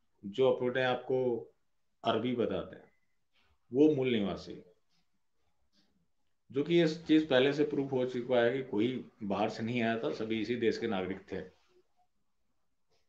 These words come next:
तो ये बीजेपी के केंद्रीय मंत्री हैं और वो इस तरह की बात कर रहे हैं, तो भाई, कैसा ये हिंदुत्व है?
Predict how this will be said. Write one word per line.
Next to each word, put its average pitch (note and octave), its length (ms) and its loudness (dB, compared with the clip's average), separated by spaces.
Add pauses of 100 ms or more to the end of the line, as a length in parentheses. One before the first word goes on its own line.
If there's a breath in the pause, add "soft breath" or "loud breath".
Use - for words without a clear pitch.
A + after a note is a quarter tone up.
(260)
तो A#2 60 -2
ये C#3+ 140 4
बीजेपी D3 380 2
के C3 340 0
केंद्रीय C#3+ 640 -2
मंत्री A2+ 340 -4
हैं F#2 300 -12 (1000)
और A2+ 140 -4
वो C#3 120 6
इस D3 140 2
तरह B2+ 140 0
की B2 80 0
बात G2+ 280 2
कर G2 80 -2
रहे F#2+ 100 -4
हैं, F#2+ 80 -4
तो A#2+ 80 -4
भाई, C3 120 -2
कैसा C3 420 2
ये C3+ 240 0
हिंदुत्व B2 420 0
है? A#2 180 -2